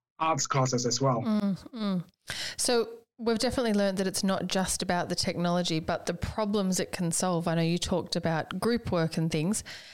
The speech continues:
Speaker 2: Can you tell us some of the amazing solutions you've seen students develop using the microbit?
Speaker 1: Oh, wow. <laughs> Um, I think it's anything, really. Uh, to me, it matters when the students take the initiative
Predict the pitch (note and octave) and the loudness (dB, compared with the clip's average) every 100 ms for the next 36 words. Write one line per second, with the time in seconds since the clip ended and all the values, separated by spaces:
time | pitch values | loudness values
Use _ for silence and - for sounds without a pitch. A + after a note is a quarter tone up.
0 | - - B3 B3 A#3+ A#3+ - A3+ G#3+ G#3+ | -8 -2 0 2 2 2 2 2 2 2
1 | G3+ G3 F#3+ G3+ G3 F3+ F3 - F3+ F3 | 2 4 4 4 2 2 2 2 2 2
2 | - F3 E3+ F3+ - F3 E3+ E3 - E3+ | 2 2 2 0 0 2 2 2 0 0
3 | E3+ - E3 E3 - E3 F3+ G3 G3 F#3+ | 0 0 2 2 0 0 2 2 2 2
4 | F#3+ A#3 C4 G#4 B4 _ _ _ _ _ | 0 0 0 0 -4 _ _ _ _ _
5 | _ - D3+ C3+ C#3 C3 A#2+ F3+ - C3+ | _ -2 2 4 4 2 2 0 2 0
6 | C3+ B3 B3 - E3+ F3 F3 - - C#3+ | 0 -2 -2 -2 0 2 0 -4 -4 0
7 | G#3 G3 G#3+ A3 G#3 A3+ F#3+ F3+ B3 B3+ | 2 4 4 4 4 4 4 4 4 4
8 | D#3 D3 C3+ D3+ F3+ G#3+ F#3+ D#3 D3 D3+ | 2 2 2 2 4 2 4 4 4 4
9 | F3+ G3+ - D3+ C3+ B2+ D3 E3 E3+ - | 2 0 2 2 2 4 2 2 0 0
10 | D#3 C3+ B2+ B2+ C#3+ C#3+ C#3 D3 D3+ | 0 2 4 4 4 4 4 4 2